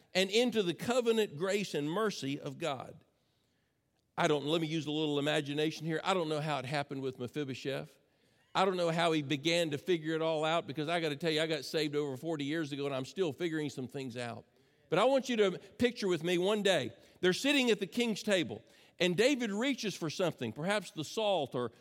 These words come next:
or some bread. And as his, as his sleeve comes back, Mephibosheth notices this scar on his wrist. And he said,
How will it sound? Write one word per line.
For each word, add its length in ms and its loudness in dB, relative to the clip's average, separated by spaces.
or 100 2
some 240 0
bread. 540 0
And 240 2
as 200 2
his, 200 -2
as 160 2
his 160 0
sleeve 300 0
comes 260 -2
back, 280 0
Mephibosheth 680 0
notices 580 0
this 180 -6
scar 600 -6
on 160 -6
his 120 -4
wrist. 560 -10
And 80 -6
he 60 -6
said, 280 -8